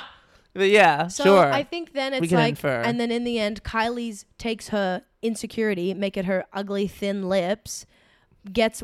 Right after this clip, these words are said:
Speaker 2: and then
Speaker 1: And makes it
Speaker 2: pressure
Speaker 1: her
Speaker 2: to be
Speaker 1: greatest
Speaker 2: beautiful,
Speaker 1: power.
Speaker 2: and makes it her power, has a billion dollar cajillion. But then also she was saying that, like,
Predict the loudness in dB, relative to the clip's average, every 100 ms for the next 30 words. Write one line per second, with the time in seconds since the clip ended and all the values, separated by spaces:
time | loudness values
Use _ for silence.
0 | -10 0 2 4 2 2 2 2 4 4
1 | 4 2 4 4 4 2 2 4 4 4
2 | 0 -6 -6 -4 -4 -4 -6 -4 -4 -4
3 | -6 -8 -6 -2 -2 -2 -2 -4 -8 -8
4 | -4 -4 -4 -4 -6 -10 _ _ _ _
5 | _ _ _ _ -20 -12 -4 0 0 2
6 | 0 0 -6 -4 -2 -2 -2 -4 -6